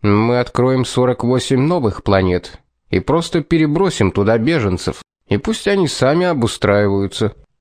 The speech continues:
«Что ты говоришь, старик?» изумился Алан. «Нельзя же просто так перебрасывать миллиарды людей в неразвитые миры. Им нужны города, инфраструктура,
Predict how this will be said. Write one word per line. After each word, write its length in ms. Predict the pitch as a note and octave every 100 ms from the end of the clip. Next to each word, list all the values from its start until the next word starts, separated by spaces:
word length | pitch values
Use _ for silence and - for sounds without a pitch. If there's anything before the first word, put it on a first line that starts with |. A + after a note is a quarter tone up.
| _ _ _ _ _ _ _ _
«Что 320 | - - A2+ B2+
ты 140 | D#3
говоришь, 520 | D3+ F3+ A#3+ B3+ D#3+
старик?» 600 | - C#3 F#3 F3 - - _ _ _ -
изумился 720 | G2+ G#2 G2 F#2+ F2+ G#2 F#2
Алан. 300 | F2+ F#2 F2 _ _ _ _ _ _
«Нельзя 460 | A#2 C#3+ B2+ A2+ D#3+
же 120 | C3+
просто 440 | G2+ A#2 C#3+ - B2
так 320 | C3+ C#3 -
перебрасывать 720 | A#2+ A#2 G#2 C3+ - B2+ -
миллиарды 600 | A#2+ C#3+ D#3 D#3 A2+ A2+
людей 420 | A#2 G#2+ G2 D#3+
в 60 | B2
неразвитые 720 | G#2+ G#2+ A2+ A2 A#2 C#3+ C#3+
миры. 480 | D3 E3+ F3 G#2 - _ _ _ _
Им 260 | - A2+ C3
нужны 340 | C3 G#2 C3+
города, 680 | B2 B2 B2+ G2+ C#3 D#3+ - - -
инфраструктура, 1160 | B2 B2+ C3+ B2 - B2 - D3 F#3 B2+ -